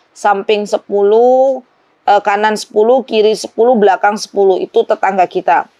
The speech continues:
Jadi para ulama berbeda-beda pendapat. Taib. Termasuk diantaranya, eh, Syekh Albani rahimahullah,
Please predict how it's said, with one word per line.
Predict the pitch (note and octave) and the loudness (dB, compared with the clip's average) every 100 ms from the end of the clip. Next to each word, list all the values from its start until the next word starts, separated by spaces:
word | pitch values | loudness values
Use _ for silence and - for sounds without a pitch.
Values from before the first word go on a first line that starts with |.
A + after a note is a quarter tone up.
| D3 | -12
Jadi | D3+ F3 | -6 -2
para | F3+ F3+ | 0 0
ulama | D#3+ F3+ F3+ G#3 B3+ - | 0 -2 -2 2 0 0
berbeda-beda | F#3 E3+ F3+ F3+ F3 F3 G#3+ E4+ G#4 _ | -6 -2 0 0 0 2 2 0 -4 _
pendapat. | F#3+ F#3 F3 - E3+ - _ _ _ _ _ | -8 -6 -6 -4 -4 -4 _ _ _ _ _
Taib. | G#3+ G3 - _ _ _ _ _ _ _ _ _ _ _ _ _ - _ _ - | -2 -2 -4 _ _ _ _ _ _ _ _ _ _ _ _ _ -20 _ _ -2
Termasuk | G#3+ A3+ A3+ - - | 0 0 0 -4 0
diantaranya, | A3 G#3+ G3+ G3+ G3 G3+ G#3 A3+ B3+ C#4 B3+ _ _ _ _ _ | 0 0 0 0 0 0 -2 2 0 0 -6 _ _ _ _ _
eh, | F#3 G3+ G3+ | 2 4 4
Syekh | G3+ B3 A#3+ B3 - - - _ _ _ _ _ _ - | 2 0 0 0 -4 -12 -18 _ _ _ _ _ _ -2
Albani | G#3 G3 B3 A3+ A3 A3+ A#3 | 0 2 2 2 0 -2 -2
rahimahullah, | F#3+ G3+ A#3 A3 G#3 G3+ G3 G#3 A3 A#3+ | 0 -2 -2 0 2 2 2 4 2 -2